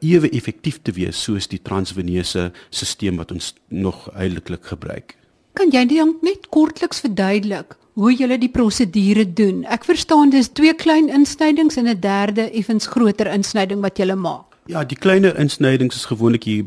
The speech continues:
Speaker 1: klein bietjie meer as 'n sentimeter. So ons gebruik nou wat ons noem 'n three incision tegniek. Die langste insnyding is hier om in die omgewing van vyf tot ses sentimeter en dis natuurlik waar ons die toestel gaan inplaas.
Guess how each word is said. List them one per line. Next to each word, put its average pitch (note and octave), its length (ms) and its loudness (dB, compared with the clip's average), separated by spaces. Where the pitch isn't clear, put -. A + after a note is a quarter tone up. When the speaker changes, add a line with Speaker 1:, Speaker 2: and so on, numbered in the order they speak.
Speaker 1:
klein D3+ 240 4
bietjie A#2+ 220 -2
meer G2 180 2
as - 240 -8
'n G2 160 -4
sentimeter. F2+ 680 -2
So A2+ 120 -4
ons A#2 100 0
gebruik A2 440 -4
nou A#2 100 0
wat G#2+ 140 -4
ons G2+ 140 -6
noem G#2+ 180 0
'n G#2 60 -4
three C3 380 0
incision A2 460 -2
tegniek. G2+ 540 -4
Die G2+ 120 -4
langste A2 380 2
insnyding A2 520 0
is G2 100 -4
hier G2 140 -2
om G2 60 0
in G2 80 0
die F#2 80 0
omgewing G2+ 340 -2
van F2+ 120 -6
vyf G#2 200 -4
tot - 180 -12
ses C3 160 -2
sentimeter A#2 500 -2
en A2 80 -2
dis A2 160 -4
natuurlik A2+ 360 -4
waar F#2 220 -2
ons G2 180 -4
die - 140 -18
toestel F#2 380 -4
gaan - 180 -10
inplaas. - 520 -10